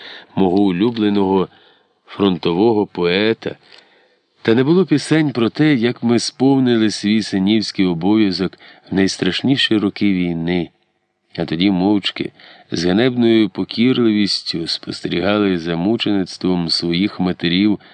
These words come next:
в часи визволення і свободи і не мали мужності зарадити цьому або хоч обуритися.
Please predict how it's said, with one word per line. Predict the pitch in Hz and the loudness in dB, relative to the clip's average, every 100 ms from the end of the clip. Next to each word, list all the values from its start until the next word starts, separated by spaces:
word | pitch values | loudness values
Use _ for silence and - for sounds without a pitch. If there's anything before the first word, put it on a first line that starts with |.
| _ | _
в | - | -8
часи | - - 98 | -6 -4 0
визволення | 92 90 104 92 90 87 85 85 | 2 2 0 0 -2 -2 -2 -2
і | 85 | -2
свободи | - 87 82 82 98 90 82 _ _ - _ _ - | -4 -4 -2 0 0 0 -6 _ _ -20 _ _ -4
і | 98 | 0
не | 95 | 2
мали | 123 127 | 2 2
мужності | 117 107 131 127 120 - - 107 | 2 2 0 0 -2 -4 -4 -2
зарадити | 92 95 98 107 101 90 87 | 0 0 0 0 -2 -4 -4
цьому | - 101 101 95 | -2 -2 0 0
або | 90 82 90 | -2 -2 -4
хоч | - 92 - | -2 -4 -2
обуритися. | 85 85 85 90 85 85 - - | -4 -2 -2 -2 -4 -10 -10 -12